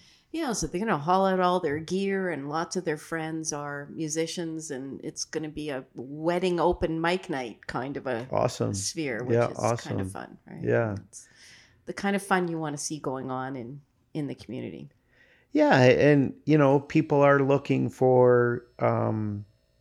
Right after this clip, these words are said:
Speaker 2: you know, different venues, uh,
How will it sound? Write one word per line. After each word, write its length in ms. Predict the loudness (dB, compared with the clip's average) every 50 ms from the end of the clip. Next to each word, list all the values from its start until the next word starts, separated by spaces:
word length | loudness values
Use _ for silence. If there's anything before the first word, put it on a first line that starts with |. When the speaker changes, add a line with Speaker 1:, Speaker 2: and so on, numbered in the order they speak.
| _
Speaker 2:
you 120 | 0 2 4
know, 180 | 6 6 4
different 580 | 4 2 4 6 6 6 6 4 2 2 2 2
venues, 840 | 4 4 6 6 6 4 2 4 4 4 4 2 0 -2 -6 -4 -2
uh, 500 | -2 0 0 0 -2 -4 -4 -4 -6 -6